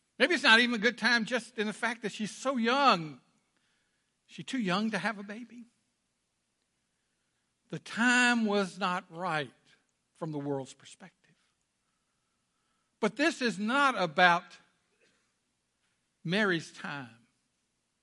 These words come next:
It's about God's timing. Paul wrote in Galatians that at the exact right time, God sent his son,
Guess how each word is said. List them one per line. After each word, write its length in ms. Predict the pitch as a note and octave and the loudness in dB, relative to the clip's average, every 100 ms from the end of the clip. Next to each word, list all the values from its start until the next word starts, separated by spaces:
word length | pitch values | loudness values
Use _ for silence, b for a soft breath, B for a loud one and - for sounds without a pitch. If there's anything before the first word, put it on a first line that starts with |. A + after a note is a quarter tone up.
| _ _ _ _ _ | _ _ _ _ _
It's 200 | G#3 - | -8 -8
about 420 | E3 G#3 A3+ G#3+ | -2 0 0 -4
God's 540 | D3 F3 E3+ D3+ - - _ _ | -4 -2 -2 -4 -10 -20 _ _
timing. 480 | - E3+ C#3 A#2 _ _ _ _ _ _ _ _ _ _ _ _ _ _ _ _ _ _ _ _ _ _ _ _ _ _ _ _ _ _ _ _ _ - | -14 -12 -14 -20 _ _ _ _ _ _ _ _ _ _ _ _ _ _ _ _ _ _ _ _ _ _ _ _ _ _ _ _ _ _ _ _ _ -2
Paul 260 | G3+ F3+ | 2 4
wrote 220 | E3+ E3+ | 4 2
in 120 | D#3 C#3+ | 0 -4
Galatians 1000 | D3 D#3 D3+ - A#2 - - - - _ _ _ _ _ _ _ _ _ _ _ | 2 2 2 -6 -18 -20 -20 -20 -20 _ _ _ _ _ _ _ _ _ _ _
that 180 | E3 D#3+ - | -8 -8 -6
at 240 | E3 D#3+ - _ | -6 -6 -10 _
the 280 | D3 D3+ D3 | -4 0 0
exact 880 | C#3 A#2+ A2 - F#3+ F#3+ E3+ - - _ _ _ _ | -2 -8 -16 -10 -6 -6 -6 -12 -20 _ _ _ _
right 380 | C#3+ E3 E3+ E3 - _ - | 2 4 4 0 -12 _ -14
time, 440 | - C3+ B2+ - _ _ _ _ _ _ _ _ _ _ _ | -8 -8 -8 -16 _ _ _ _ _ _ _ _ _ _ _
God 340 | D3+ F3 B3 A3 | 0 6 6 4
sent 340 | - B3 A#3+ | 0 2 2
his 200 | G#3 G3 | 2 -2
son, 340 | - E3+ C3 | -4 -6 -6